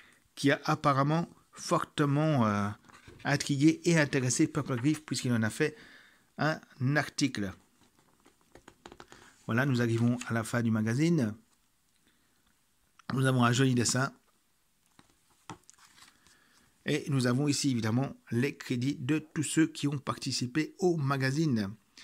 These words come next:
Le prochain numéro sortira dans six mois. Et franchement, c'est de la qualité. Et que penser du magazine ? Eh bien, qu'il a de bonnes, de bonnes initiatives. Les sucres,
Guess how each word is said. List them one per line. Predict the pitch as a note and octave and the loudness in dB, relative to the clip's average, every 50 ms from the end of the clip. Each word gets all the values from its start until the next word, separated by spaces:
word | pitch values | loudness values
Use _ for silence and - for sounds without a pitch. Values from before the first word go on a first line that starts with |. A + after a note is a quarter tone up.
| - - - - - _ _ _ - | -20 -20 -20 -20 -20 _ _ _ -4
Le | B2+ C3 | -2 -2
prochain | B2+ - D3 C3+ - C#3 | 0 0 -2 0 0 0
numéro | C3+ C3 B2+ B2 A#2+ B2 C#3+ D3 - - _ _ - | 2 2 2 2 2 2 0 0 -2 -8 _ _ -14
sortira | - - - D#3+ - - - C#3 C3 C#3+ D3 - - - _ - | -8 -4 -4 -4 -2 0 0 0 2 2 0 0 -4 -12 _ -2
dans | C#3+ E3 F3+ F3 F3 - _ | 0 0 0 0 -2 -6 _
six | - - - - - F3+ | -14 -10 -8 -2 2 2
mois. | E3 C#3+ B2+ B2 B2 - - | 4 4 2 0 -2 -6 -8
Et | - G#2+ | -10 -10
franchement, | - - A#2+ A#2 - - D3+ D#3+ E3 E3 - - - - - - - - - - - _ _ | -6 -4 -2 -2 0 0 -2 -2 -2 -4 -8 -18 -20 -20 -20 -20 -20 -20 -20 -20 -20 _ _
c'est | _ - - D3+ D3 - - _ _ _ _ - - - | _ 2 2 2 2 0 -10 _ _ _ _ -20 -8 -2
de | C3 B2 | 0 2
la | C#3 C3+ B2+ | 2 2 0
qualité. | B2 - B2 A#2 A2 G#2+ - C3+ C#3 C#3+ - - _ _ _ _ _ - - - - - - - _ | 0 -2 -2 -2 -2 -2 0 -2 -2 -2 -4 -12 _ _ _ _ _ -20 -20 -20 -20 -20 -20 -16 _
Et | - B2 B2+ B2 - - _ - - - _ - | -2 -2 -2 -2 -4 -12 _ -20 -20 -12 _ 0
que | F3 | 0
penser | E3 - E3+ E3 D#3 - - D#3 | 2 4 2 2 2 4 4 4
du | C#3+ | 4
magazine ? | C#3 C#3 C#3 B2+ B2+ B2 B2+ D3+ D#3 D#3+ D#3 | 4 2 2 2 2 2 4 2 2 2 2
Eh | C#3+ B2 | 0 2
bien, | A#2+ B2 A#2+ | 2 2 2
qu'il | B2 B2 A#2+ | 0 0 0
a | A#2 | 0
de | A2 A2 | 0 0
bonnes, | A2 A2+ A#2 A2+ A2 G#2 G2+ G2 G2+ G#2 | 0 0 0 0 0 0 -2 -2 -6 -4
de | G#2 A#2 | -4 -2
bonnes | A#2 D#3+ F3 E3+ | 0 0 0 0
initiatives. | D#3 D#3 D#3+ E3 D3+ - A2 - - E3 E3+ D#3 G#2+ G2 - - - - - - _ | 0 0 0 0 0 0 -2 -2 -2 0 0 0 0 -2 -6 -14 -20 -20 -20 -14 _
Les | - B2+ C3+ C3 B2 B2 B2 A#2 | 0 2 4 4 4 4 2 2
sucres, | - - - F3 F3 - - - A#2 G#2 | 2 2 2 2 0 0 -2 -4 -4 -4